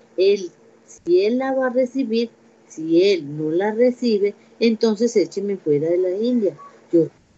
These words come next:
soy un falso profeta. Si él la recibe, usted recíbanlo a él". Yo les hice señales a él que se, yo le hice señas a él que se acercara allí. En cuanto oré, él gritó.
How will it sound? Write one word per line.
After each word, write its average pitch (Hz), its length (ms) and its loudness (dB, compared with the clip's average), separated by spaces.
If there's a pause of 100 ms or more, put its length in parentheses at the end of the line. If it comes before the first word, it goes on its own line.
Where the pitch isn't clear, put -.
(320)
soy 226 220 2
un 220 100 0
falso 175 380 -2
profeta. 175 640 -4 (340)
Si 202 220 2
él 220 100 2
la 262 120 0
recibe, 240 360 -2
usted 214 280 0
recíbanlo 233 560 -4
a 220 80 -4
él". 330 200 -4 (680)
Yo 165 180 2
les 196 280 -4
hice 214 320 -4
señales 170 640 -2 (240)
a 156 200 -6
él 185 160 2 (140)
que 220 80 0
se, 165 220 -6 (480)
yo 196 100 2
le 240 140 2
hice 269 200 -2
señas 170 540 -4 (160)
a 160 160 -4
él 139 160 -2
que 165 160 -8
se 160 140 2
acercara 143 640 -4
allí. 160 340 -4 (580)
En 165 220 0
cuanto 156 420 0
oré, 170 480 2
él 156 220 2
gritó. 147 460 0